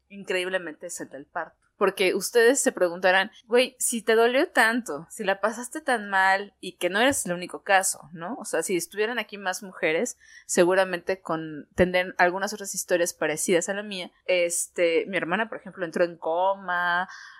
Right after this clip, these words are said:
eh, tuvo que firmar una carta, el niño nació cuando ya estaba en coma,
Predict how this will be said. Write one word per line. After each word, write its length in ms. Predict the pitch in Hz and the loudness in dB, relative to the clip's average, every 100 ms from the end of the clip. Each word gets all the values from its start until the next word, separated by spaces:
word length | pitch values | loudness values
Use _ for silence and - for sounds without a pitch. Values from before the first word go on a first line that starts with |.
| _ | _
eh, 180 | - 160 | -4 -2
tuvo 220 | 196 185 | -2 -2
que 80 | 175 | -4
firmar 420 | - 170 165 160 | -4 -2 2 2
una 320 | 165 175 147 - | 2 0 0 2
carta, 1040 | 190 175 175 185 185 180 165 165 165 160 - | 6 10 10 8 6 8 8 8 6 2 2
el 140 | 190 | 0
niño 160 | 220 208 | 2 0
nació 400 | 185 - 208 190 | -2 -2 0 -2
cuando 200 | 196 185 | -2 -4
ya 80 | 180 | -4
estaba 280 | - 180 | -2 0
en 140 | 165 165 | 0 2
coma, 760 | - 185 196 202 180 175 175 | 8 10 8 6 2 2 0